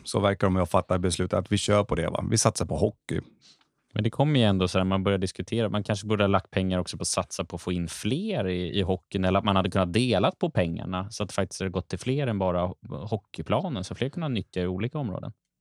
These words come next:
Speaker 1: Om man tittar på kompetensnivån på den här ridskolestyrelsen och, eh, på kommunstyrelsen så är det bara samma skit där, avgå. Det är bara en jävla könsnormer som de håller på och dillar i och fastnat i. Gegga, bort!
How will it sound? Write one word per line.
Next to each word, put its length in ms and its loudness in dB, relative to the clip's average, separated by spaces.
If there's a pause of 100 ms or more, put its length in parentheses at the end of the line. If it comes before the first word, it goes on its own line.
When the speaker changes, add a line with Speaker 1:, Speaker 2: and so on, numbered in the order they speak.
(400)
Speaker 1:
Om 120 -4
man 140 2
tittar 260 0
på 140 2
kompetensnivån 1160 4
på 580 2
den 140 -2
här 140 -2
ridskolestyrelsen 1200 0
och, 200 -4 (180)
eh, 120 -2
på 180 -6
kommunstyrelsen 720 0
så 100 -2
är 40 0
det 80 0
bara 180 -2
samma 360 0
skit 340 -6
där, 140 -2
avgå. 760 -2 (120)
Det 160 -4
är 40 -2
bara 180 2
en 100 0
jävla 280 -4
könsnormer 720 -4
som 140 -4
de 120 -6
håller 160 -8
på 100 -10
och 80 -6
dillar 480 -6
i 60 -4
och 140 -6
fastnat 540 -8
i. 140 -6 (260)
Gegga, 480 2 (220)
bort! 320 6